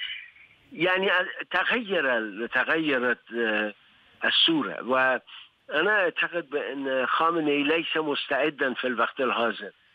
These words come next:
للتوقيع على اتفاقية نووية جديدة،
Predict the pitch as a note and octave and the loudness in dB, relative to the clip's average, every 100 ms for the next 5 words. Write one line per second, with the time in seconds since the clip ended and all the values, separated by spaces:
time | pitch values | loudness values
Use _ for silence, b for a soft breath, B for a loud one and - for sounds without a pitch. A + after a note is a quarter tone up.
0 | b _ - C#3+ D3+ C#3+ C#3 B2+ _ - | b _ -6 0 2 2 0 -2 _ -4
1 | D3 C3 E3+ E3+ C3+ C3+ A#2 - C3+ A#2+ | -2 0 0 0 2 2 0 -4 -4 -2
2 | G#2+ C3 B2+ B2 A2 G#2 A2+ B2 A#2+ B2 | -2 -2 0 0 0 -2 -2 0 0 -2
3 | G#2+ B2+ B2 F#2+ - | -2 0 -2 0 -2